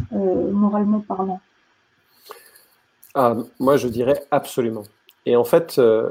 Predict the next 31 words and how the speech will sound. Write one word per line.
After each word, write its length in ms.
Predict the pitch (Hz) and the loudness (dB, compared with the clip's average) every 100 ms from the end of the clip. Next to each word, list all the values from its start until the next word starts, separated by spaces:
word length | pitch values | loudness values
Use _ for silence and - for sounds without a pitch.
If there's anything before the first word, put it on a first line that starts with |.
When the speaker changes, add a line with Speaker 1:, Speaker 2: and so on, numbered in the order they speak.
| - | -6
Speaker 2:
j'ai 160 | 113 | -8
trouvé 280 | 113 123 139 | -6 2 4
la, 220 | 131 110 | 6 4
la 120 | - 110 | 2 -4
prière 380 | - 139 156 | -2 2 2
de 120 | 117 117 | 4 2
la, 320 | 107 104 - | 2 0 -2
la 120 | 104 | -6
femme 280 | - 143 147 | 0 0 2
de 60 | 120 | 2
mon 120 | 117 | 0
patron, 420 | 120 - 160 180 - 113 | -2 0 -2 -2 -8 -16
euh, 280 | 127 123 120 131 | -12 -8 -8 -8
dans 160 | 123 123 | -6 -4
l'organisation 540 | 120 120 117 113 127 | -2 0 0 -2 -4
pour 100 | 117 | -4
laquelle 180 | 113 110 | -2 -2
je 80 | 110 | -2
travaille, 420 | - 113 123 120 _ _ _ _ - | 0 2 2 2 _ _ _ _ -4
d'une 300 | 127 120 113 | 0 2 2
profondeur, 1040 | - - - 165 - 156 139 143 143 139 | -2 -12 2 2 4 2 6 6 4 2
euh, 100 | 120 | -2
spirituelle 580 | 107 - 123 117 139 123 | -2 0 0 4 2 2
remarquable. 640 | 113 127 120 - 131 156 - _ - - - - - | 0 0 -2 0 -2 -2 -10 _ -20 -20 -20 -18 0
Elle 80 | 127 | 2
a 60 | 135 | 2
prié, « 320 | - 135 147 | 2 0 0
Seigneur, 520 | - 143 139 156 160 _ - | 2 2 4 2 0 _ 0
arrête 380 | 156 139 156 156 | 2 2 0 -2
cette 240 | - 131 | -4 -4
pandémie, 520 | 135 123 123 123 170 | -2 -2 0 -2 -6